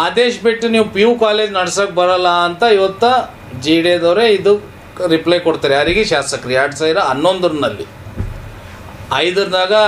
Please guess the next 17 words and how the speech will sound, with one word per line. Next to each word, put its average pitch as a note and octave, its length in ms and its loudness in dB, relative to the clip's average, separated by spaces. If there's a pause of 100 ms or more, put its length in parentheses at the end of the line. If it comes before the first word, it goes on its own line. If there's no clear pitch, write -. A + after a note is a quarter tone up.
ಎರಡು E3+ 200 2
ಸಾವಿರ G3 200 -2
ಐದರದಾಗ G3 480 2
ಇವ್ರು G3 160 2
ಸೊಸೈಟಿ, F#3+ 540 2 (960)
ಆ, C#3 280 2
ಸಿ F#3+ 200 0
ಎ G#3 100 6
ಸೈಟ್ G#3 260 -2
allotment G3+ 440 0
ಮಾಡ್ಕೋತಾರೆ. F3 540 2
ಹನ್ನೊಂದರದಾಗ G#3 680 2 (180)
ಸಿ - 220 -8
ಎ, A3+ 260 4 (1200)
ಆ, C3 100 -2 (140)
ಜಿ F#3 200 2
ಡಿ A#3+ 100 4